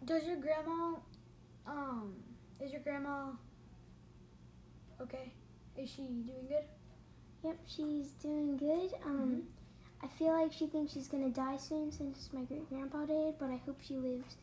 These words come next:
Speaker 2: maybe another five to ten years.
Speaker 1: Um, what do you think she would die to? Do you think it would probably be, like, heartbroken? Because you can die from heartbroken.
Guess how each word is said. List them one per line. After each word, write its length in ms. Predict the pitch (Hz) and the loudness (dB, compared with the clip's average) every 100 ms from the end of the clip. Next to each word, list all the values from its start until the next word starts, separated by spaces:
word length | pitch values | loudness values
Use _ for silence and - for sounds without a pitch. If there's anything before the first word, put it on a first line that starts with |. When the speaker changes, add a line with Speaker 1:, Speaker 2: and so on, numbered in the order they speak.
| - - - 277 | -18 -18 -10 -4
Speaker 2:
maybe 200 | 247 254 | 0 0
another 320 | 240 240 240 - | 0 -2 -4 -2
five 280 | 262 247 240 - | -2 -2 -4 -10
to 60 | 294 | -10
ten 120 | - 277 285 | -8 -8 -8
years. 340 | 285 294 - - - - - - - - | -8 -8 -10 -14 -18 -18 -18 -16 -12 -2
Speaker 1:
Um, 380 | 302 320 311 294 - - - - - - - - - - - - 277 269 | 2 2 2 -2 -10 -18 -18 -18 -18 -18 -16 -18 -18 -18 -18 -16 -12 0
what 100 | 330 | 6
do 60 | 349 | 8
you 60 | |
think 180 | 349 339 | 8 4
she 120 | - 294 | 2 -2
would 100 | 233 | -2
die 160 | 254 | -2
to? 140 | 240 247 | -4 -4
Do 260 | 226 240 | -4 -2
you 60 | 277 | -2
think 260 | 302 277 - - | -2 -4 -6 -10
it 60 | 285 | -4
would 140 | 247 - - | -4 -6 -4
probably 240 | 269 277 | 0 0
be, 140 | 277 254 | 0 -2
like, 300 | 240 - - - | -4 -6 -16 -16
heartbroken? 840 | - - 294 294 294 294 302 294 285 - - - - - - | -16 -6 -2 0 2 2 -2 -4 -6 -10 -16 -18 -16 -12 -8
Because 500 | 262 302 247 - - - - - - - - - - - | 6 6 6 -6 -12 -16 -16 -16 -16 -18 -18 -18 -18 -10
you 220 | 262 262 254 | -6 -6 -2
can 120 | 240 | -2
die 140 | 220 226 | -2 -4
from 120 | 226 | -6
heartbroken. 380 | 202 185 - | -6 -10 -14